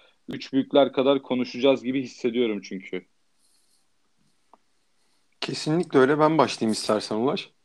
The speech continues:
Speaker 2: <clears throat> Trabzonspor'un ileri beşlisi şu anda ligin Beşiktaş'ın, e, muhteşem transferlerine rağmen bence en iyi ileri beşlisi.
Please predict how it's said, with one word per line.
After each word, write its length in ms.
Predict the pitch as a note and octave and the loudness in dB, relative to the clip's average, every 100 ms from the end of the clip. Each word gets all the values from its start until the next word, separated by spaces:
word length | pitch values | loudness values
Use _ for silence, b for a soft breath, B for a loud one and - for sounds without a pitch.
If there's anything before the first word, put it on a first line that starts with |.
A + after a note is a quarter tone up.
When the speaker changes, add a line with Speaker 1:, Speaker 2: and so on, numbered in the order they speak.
| _ D3 | _ -2
Speaker 2:
<clears throat> 1400 | C3 - _ _ _ _ _ _ _ _ _ _ _ - | -2 -4 _ _ _ _ _ _ _ _ _ _ _ -2
Trabzonspor'un 800 | B2+ D3+ D#3 C#3+ - - G#2+ B2 | 2 4 4 0 -2 -6 -6 -4
ileri 340 | B2 G#2+ A#2+ C3+ | -2 2 4 4
beşlisi 580 | A#2 - - - C3 b b b b b b | 2 0 -10 -6 -6 b b b b b b
şu 360 | - - D3+ D#3+ | -10 0 6 6
anda 280 | B2+ G#2+ | 6 0
ligin 560 | G#2+ G#2 C3 A2+ A#2+ - _ _ _ _ - | -2 -2 -2 -2 -6 -8 _ _ _ _ -16
Beşiktaş'ın, 840 | A2 A2+ - C#3+ C3+ - C3+ C#3 _ _ _ A2+ | -6 -4 -4 -4 -4 -4 -6 -10 _ _ _ -8
e, 20 | A2+ G#2 G#2+ F#2 F#2 | -6 -6 -8 -12 -14
muhteşem 720 | - A#2 A2 - A#2+ C3+ B2+ | -4 0 0 2 2 4 2
transferlerine 1400 | - A2 G#2 - G#2+ G#2 G#2 G#2 F#2 - _ G#2+ A2 B2+ | 4 2 2 4 4 4 2 2 -2 -8 _ -2 2 4
rağmen 460 | C3 A#2 G#2 A2+ E3+ - _ - | 6 6 4 -2 -6 -12 _ -4
bence 300 | A#2+ A#2+ C3 | -2 -2 -4
en 240 | - D#3+ | -4 -2
iyi 200 | C#3 C3+ | 0 0
ileri 240 | A#2+ A#2+ A2+ | 0 0 -2
beşlisi. 500 | G#2+ - - - | -6 -12 -12 -12